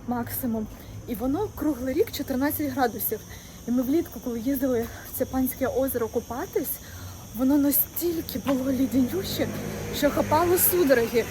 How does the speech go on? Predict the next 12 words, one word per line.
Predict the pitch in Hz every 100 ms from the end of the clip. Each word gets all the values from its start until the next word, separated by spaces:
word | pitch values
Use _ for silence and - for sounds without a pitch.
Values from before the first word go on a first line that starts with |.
| - - 240
І |
я | 294
не | 330
уявляю, | 339 330 349 330 269
як | 320 -
це | 294 233 - - -
в | -
Чорному | 311 285 247 240
морі | 254 381 480 220 - 214
влітку | 214 233 359 - - 269
чотирнадцять | 269 254 240 247 294 311
градусів. | 294 320 254 240 -